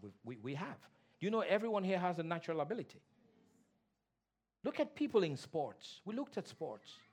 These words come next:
We look at sports. Look at football. Look at boxing. Look, look, look at, look at, look at, uh, whatever kind of sport you think about.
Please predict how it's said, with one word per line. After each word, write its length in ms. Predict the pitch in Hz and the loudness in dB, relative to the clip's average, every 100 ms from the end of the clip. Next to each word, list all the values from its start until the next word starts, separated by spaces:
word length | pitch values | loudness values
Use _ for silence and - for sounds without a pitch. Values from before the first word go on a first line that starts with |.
| _ _ _ _ _ _ _ _ _ _ _ _ | _ _ _ _ _ _ _ _ _ _ _ _
We 100 | 208 | 2
look 180 | 349 349 | 2 2
at 80 | 202 | 0
sports. 440 | - 226 120 - - - _ _ _ _ _ _ _ _ _ _ _ _ _ _ _ _ _ _ _ _ - | 0 -2 -2 -8 -18 -20 _ _ _ _ _ _ _ _ _ _ _ _ _ _ _ _ _ _ _ _ -6
Look 160 | 294 208 | -2 -2
at 80 | - | 0
football. 440 | - 269 139 123 | 0 2 2 2
Look 200 | 170 - | 2 2
at 160 | 190 131 | 4 4
boxing. 420 | 233 - 143 110 - - _ _ _ _ _ _ _ _ _ - | 4 2 -8 -8 -12 -20 _ _ _ _ _ _ _ _ _ 4
Look, 220 | 254 202 | 4 6
look, 160 | 240 - | 6 6
look 240 | 226 - | 2 4
at, 220 | 226 - 175 | 0 0 -2
look 220 | 254 - | 0 0
at, 160 | 185 | 2
look 180 | 202 247 | 0 0
at, 220 | 208 - | -2 2
uh, 400 | 180 170 156 143 127 - - - | 6 8 8 6 0 -6 -14 4
whatever 320 | 214 277 277 | 6 6 4
kind 220 | 269 - 262 | 0 -4 -6
of 80 | |
sport 380 | - - 294 - | -4 0 0 0
you 60 | 139 | -6
think 260 | - 113 | -4 -8
about. 240 | 90 87 | -10 -16